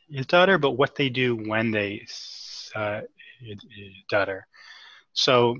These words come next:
don't worry about how often they're doing it. I wouldn't try to measure that. Um, for a, for a therapy goal, y-,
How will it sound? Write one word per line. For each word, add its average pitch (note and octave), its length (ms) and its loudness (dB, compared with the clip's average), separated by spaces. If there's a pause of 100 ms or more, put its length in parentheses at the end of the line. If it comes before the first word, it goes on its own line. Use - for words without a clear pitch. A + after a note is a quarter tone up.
don't D#3 480 0
worry C#3 260 6
about B2 300 4
how A2 180 0
often G#2+ 500 0
they're G2+ 340 -8 (200)
doing A#2+ 300 -2
it. C4+ 120 -4 (800)
I A#2 140 4
wouldn't B2+ 300 0
try C3 160 4
to B2 80 2
measure A#2 320 0
that. A#2+ 340 0 (160)
Um, G#2 540 -4 (180)
for B2+ 300 2
a, G2+ 320 2 (680)
for B2+ 240 4
a A2 320 0 (520)
therapy C3+ 340 4
goal, G#2 340 -4 (320)
y-, C3+ 280 -14